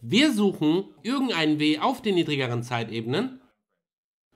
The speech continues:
springt jetzt bitte nicht rein. Macht es einfach nicht. Also wenn ihr was machen wollt,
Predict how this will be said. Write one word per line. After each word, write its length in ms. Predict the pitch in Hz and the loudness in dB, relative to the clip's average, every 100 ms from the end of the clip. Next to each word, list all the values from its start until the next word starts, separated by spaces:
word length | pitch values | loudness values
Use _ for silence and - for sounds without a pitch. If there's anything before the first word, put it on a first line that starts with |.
| _ - | _ -18
springt 520 | - - 196 214 170 | -16 0 4 4 4
jetzt 360 | 190 226 - | 2 2 -2
bitte 200 | 175 165 | -2 0
nicht 260 | 170 151 127 | 0 0 -2
rein. 380 | 120 107 180 - _ _ _ _ _ _ _ _ _ _ _ - | -4 -4 -6 -12 _ _ _ _ _ _ _ _ _ _ _ -2
Macht 260 | 226 - | -2 0
es 160 | 277 160 | -4 -2
einfach 300 | 131 117 110 | -2 -2 -4
nicht. 320 | 98 - _ _ _ _ _ _ _ _ _ _ _ _ _ _ _ _ | -6 -8 _ _ _ _ _ _ _ _ _ _ _ _ _ _ _ _
Also 280 | 127 123 127 | -2 0 2
wenn 160 | 214 | 4
ihr 120 | 311 196 | 4 2
was 220 | 151 127 | -2 -2
machen 320 | 113 117 104 | -2 -2 0
wollt, 360 | 104 165 226 | 0 0 -4